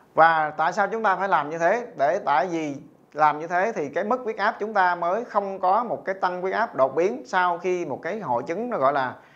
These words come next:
à, tăng huyết áp tái lập. Và khi chúng ta ngăn, ngưng thuốc đột ngột thì có thể làm cơn tăng huyết áp đột biến và bệnh nhân có thể diễn tiến tử vong. Và đau lòng hơn nữa là gì? Có những trường hợp bệnh nhân bị tăng huyết áp hoàn toàn không có những biểu hiện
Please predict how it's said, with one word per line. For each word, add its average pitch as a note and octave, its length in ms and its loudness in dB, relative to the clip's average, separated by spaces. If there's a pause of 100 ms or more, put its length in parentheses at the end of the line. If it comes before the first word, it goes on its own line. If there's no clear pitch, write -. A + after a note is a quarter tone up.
(260)
à, C3+ 140 2
tăng F3+ 240 2
huyết F#3+ 120 0
áp G#3+ 200 2
tái A#3 180 4
lập. B2+ 140 0 (200)
Và C#3 100 -8
khi F3 180 -4
chúng F#3+ 120 -4
ta E3+ 100 2
ngăn, E3 320 -4
ngưng F3+ 200 2
thuốc G#3 200 0
đột B2 180 -2
ngột A2+ 240 -4
thì B2 140 -6 (120)
có F3+ 160 2
thể C#3+ 160 -2
làm A#2+ 340 -2 (560)
cơn E3+ 240 4
tăng D#3+ 120 0
huyết E3+ 120 -4
áp G3+ 160 -2
đột A#2 160 -4
biến F3 260 -2
và C#3+ 100 -4
bệnh A2+ 140 -6
nhân C3+ 180 -6
có D#3 120 -2
thể A#2+ 160 -2
diễn C3 240 -8
tiến E3+ 220 -6
tử B2 120 -2
vong. C#3 180 0 (800)
Và D#3 280 6
đau G3 280 4
lòng D#3 200 4
hơn F#3 160 -2
nữa E3 180 2
là G#3+ 80 0
gì? D#3 320 -4
Có G3 300 4
những F#3+ 200 -8
trường D#3 220 0
hợp C#3+ 360 2
bệnh C#3+ 220 0
nhân F#3+ 160 2 (120)
bị C3 160 -2
tăng F#3+ 220 0
huyết G3+ 120 -2
áp A3 180 0 (1000)
hoàn F3 280 4
toàn E3 320 4
không G#3+ 200 2
có A3 80 2
những G#3 200 -4
biểu F#3+ 100 0
hiện D3+ 200 -2